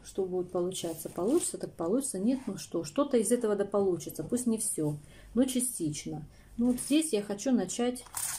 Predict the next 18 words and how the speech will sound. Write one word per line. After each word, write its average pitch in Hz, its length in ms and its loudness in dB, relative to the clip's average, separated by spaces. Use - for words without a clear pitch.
а, 180 480 2
в - 20 -20
первую 202 280 4
очередь 208 360 0
с - 100 -6
этого 190 200 2
пинкипа. 254 720 2
Вот. 185 480 -4
Ну, 254 140 6
кстати, 220 760 6
непростой. 208 800 4
Здесь 185 220 0
внутри 175 320 -4
т-, - 80 -2
такой 180 380 2
элемент 214 420 4
сложный. 240 760 4
И 175 420 4